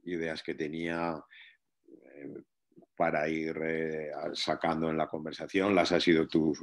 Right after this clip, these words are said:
tú mismo exponiendo. Eh, solo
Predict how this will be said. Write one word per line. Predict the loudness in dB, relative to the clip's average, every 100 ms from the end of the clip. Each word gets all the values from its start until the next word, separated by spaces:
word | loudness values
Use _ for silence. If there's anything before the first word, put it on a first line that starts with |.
| -10 -8
tú | -4
mismo | 0 0 2 0 0 -2 -12 -10 -10 -12 -16
exponiendo. | -12 -4 2 6 6 4 0 -4 -10 -10 -10
Eh, | 0 4 6 4 2
solo | 4 8 8 8